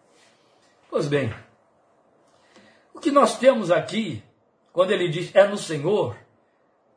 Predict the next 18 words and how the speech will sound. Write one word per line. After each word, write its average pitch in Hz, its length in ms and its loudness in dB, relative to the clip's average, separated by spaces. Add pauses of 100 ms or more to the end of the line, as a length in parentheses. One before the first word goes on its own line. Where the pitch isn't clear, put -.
(100)
é 247 80 -14
que 240 80 -14
se - 160 -10
trata 247 300 2
de 185 100 -10
presença 220 760 0
e - 20 -8
dependência 214 640 -6
dele. 104 280 -12 (340)
A 330 80 -2
Bíblia 302 300 0
ensina. - 420 -12 (1200)
Veja, 226 200 4
nós 220 200 2
podemos 226 300 0
ver 214 180 -2
isso 226 200 -8
em, 214 160 -10